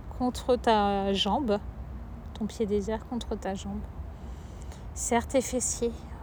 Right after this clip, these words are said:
rentre ton nombril à la colonne vertébrale. Envoie ton sternum le plus haut possible vers le ciel.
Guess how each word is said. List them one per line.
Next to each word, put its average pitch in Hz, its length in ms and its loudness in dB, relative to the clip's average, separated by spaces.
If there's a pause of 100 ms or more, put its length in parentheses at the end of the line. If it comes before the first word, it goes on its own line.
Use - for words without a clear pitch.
(140)
rentre 247 220 2
ton 254 120 2
nombril 240 400 2
à 247 80 8
la 233 140 6
colonne 233 420 2
vertébrale. 220 520 -2 (1120)
Envoie 254 280 4
ton 240 160 0
sternum 254 500 2
le 233 80 2
plus - 240 -6 (240)
haut 294 400 6
possible 262 560 -2
vers 240 220 2
le 247 100 2
ciel. 240 480 -2